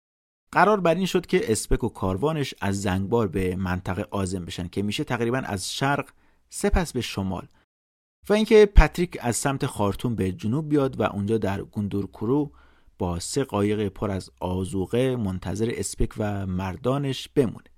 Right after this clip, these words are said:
به پاتریک هم گفتن که شما باید تا نوامبر سال هزار و هشتصد و شصت و یک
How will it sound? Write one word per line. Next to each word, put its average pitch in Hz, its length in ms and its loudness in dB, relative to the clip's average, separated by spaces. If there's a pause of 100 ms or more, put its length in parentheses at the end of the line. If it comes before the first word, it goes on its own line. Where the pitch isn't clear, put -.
(600)
به 131 100 -4
پاتریک 165 360 6
هم 202 120 4
گفتن 175 340 2
که 101 180 0
شما 123 360 -2
باید 123 360 2
تا 95 380 -6
نوامبر 107 580 -2
سال 123 380 0
هزار 104 420 0
و 98 120 -2
هشتصد 98 400 -6
و 98 40 -8
شصت - 340 -10
و 101 40 -4
یک 151 320 0